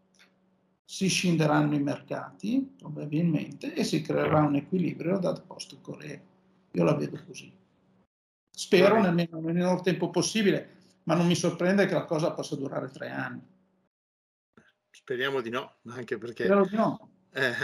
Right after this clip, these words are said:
Speaker 2: va
Speaker 1: Ma
Speaker 2: bene.
Speaker 1: è infame che non mi piace, perché
Speaker 2: Certo.
Speaker 1: stiamo facendo politica sul sangue degli altri, questo non mi
Speaker 2: Certo,
Speaker 1: piace.
Speaker 2: certo, neanche a me, devo essere onesto. Avvocato, io la ringrazio per oggi, per, eh,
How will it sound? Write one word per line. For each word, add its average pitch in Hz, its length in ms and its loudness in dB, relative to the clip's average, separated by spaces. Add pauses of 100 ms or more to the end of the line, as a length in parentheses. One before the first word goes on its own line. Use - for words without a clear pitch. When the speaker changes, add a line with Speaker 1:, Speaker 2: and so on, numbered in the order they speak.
(300)
Speaker 2:
va 143 100 0
Speaker 1:
Ma 139 60 4
Speaker 2:
bene. 113 280 0
Speaker 1:
è - 100 -12
infame 202 540 4
che 165 100 -8
non 156 120 -2
mi 151 120 0
piace, 135 480 -8
perché - 520 -20
Speaker 2:
Certo. - 380 0
Speaker 1:
stiamo - 180 -6
facendo 196 420 0
politica 220 420 0
sul - 160 -6
sangue 185 320 -2
degli 151 160 0
altri, 135 360 -6 (200)
questo 165 240 -6
non 156 100 2
mi 147 60 2
Speaker 2:
Certo, 120 320 -2
Speaker 1:
piace. - 100 -20 (400)
Speaker 2:
certo, - 380 -8
neanche 117 320 -6
a 107 40 -4
me, 92 140 -12
devo 107 180 -2
essere 107 240 -4
onesto. 101 380 -10 (460)
Avvocato, 151 440 2
io 190 140 8
la 175 80 6
ringrazio 135 500 0
per 117 160 -6
oggi, 131 380 -2
per, 123 260 0
eh, 113 500 0